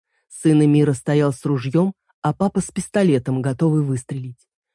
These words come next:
Он держал маму за волосы и молчал. В красном свете закатного солнца все выглядело зловеще. Я подумала, что это только страшный сон, и нырнула обратно в палатку, влезла в пакет и задрожала от страха за маму.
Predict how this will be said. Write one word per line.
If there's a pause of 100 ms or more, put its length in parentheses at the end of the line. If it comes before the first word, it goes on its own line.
(220)
Он
держал
маму
за
волосы (180)
и
молчал. (480)
В
красном
свете
закатного
солнца
все
выглядело
зловеще. (400)
Я
подумала,
что
это
только
страшный
сон, (160)
и
нырнула
обратно
в
палатку, (300)
влезла
в
пакет (220)
и
задрожала
от
страха
за
маму.